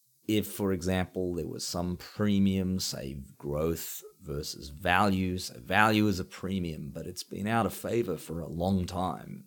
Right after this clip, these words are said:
a few moments in the sun. But, uh, when, when will value come back? It's a very good question. Uh, will it ever come back? Well,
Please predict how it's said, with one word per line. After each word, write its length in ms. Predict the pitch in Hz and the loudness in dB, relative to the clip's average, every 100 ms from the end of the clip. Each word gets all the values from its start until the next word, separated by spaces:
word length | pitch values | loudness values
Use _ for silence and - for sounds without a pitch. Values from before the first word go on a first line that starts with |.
| - | -20
a 60 | |
few 240 | - 92 110 | -10 -4 0
moments 420 | 107 107 101 101 | 4 6 4 4
in 140 | 98 | 0
the 100 | 95 | 0
sun. 460 | - 110 117 71 - - - - - - - | 0 -2 -2 -4 -12 -16 -20 -20 -20 -20 -12
But, 460 | 73 78 73 - 90 | -2 -2 -2 -4 0
uh, 380 | 80 76 82 73 50 | 0 0 -2 -4 -8
when, 460 | 82 90 95 98 98 | -8 -4 0 0 2
when 320 | 98 101 104 | 4 6 8
will 280 | 101 101 92 | 6 6 4
value 440 | 95 95 92 82 | 4 4 2 0
come 320 | 82 92 78 76 | -4 -4 -4 -4
back? 280 | 73 - - | -6 -10 -18
It's 180 | - | -12
a 60 | 82 | -10
very 320 | 87 90 90 | -2 2 2
good 180 | 92 85 | 0 -6
question. 560 | - 120 - 78 78 73 _ - - _ _ - | 0 0 0 -4 -8 -10 _ -20 -20 _ _ -6
Uh, 220 | 80 65 | -4 -4
will 240 | 87 87 87 | -2 2 4
it 100 | 107 | 8
ever 200 | 120 104 | 8 8
come 260 | - - | 2 -6
back? 260 | - - - | -8 -12 -6
Well, 340 | 104 104 - | 2 2 2